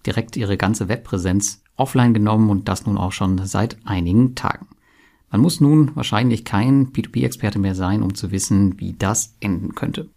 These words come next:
Sollte es dazu kommen, dann wäre das ein schwerer Schlag für Bonster-Anleger und auch die Plattform selbst.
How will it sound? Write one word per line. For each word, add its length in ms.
Sollte 360
es 80
dazu 200
kommen, 420
dann 220
wäre 200
das 280
ein 140
schwerer 380
Schlag 340
für 140
Bonster-Anleger 1000
und 180
auch 140
die 100
Plattform 460
selbst. 560